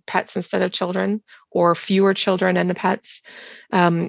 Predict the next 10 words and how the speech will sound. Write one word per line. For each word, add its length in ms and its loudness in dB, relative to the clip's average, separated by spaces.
it 160 2
is 180 2
something 280 2
that 80 4
we're 80 2
seeing 400 -2
in 260 -2
any 300 0
environment 600 2
where 460 -2